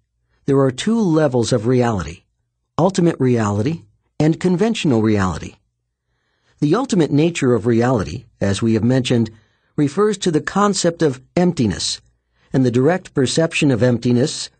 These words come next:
comes about as a result of spiritual realizations.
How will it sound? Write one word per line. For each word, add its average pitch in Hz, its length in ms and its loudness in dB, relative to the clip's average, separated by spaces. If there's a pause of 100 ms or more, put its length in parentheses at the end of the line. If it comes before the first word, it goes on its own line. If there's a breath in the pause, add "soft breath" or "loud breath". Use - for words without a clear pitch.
(140)
comes 180 320 0
about 135 300 0
as 127 200 -2
a 139 40 0
result 139 400 0
of 127 120 -2
spiritual 147 680 0
realizations. 123 1000 -2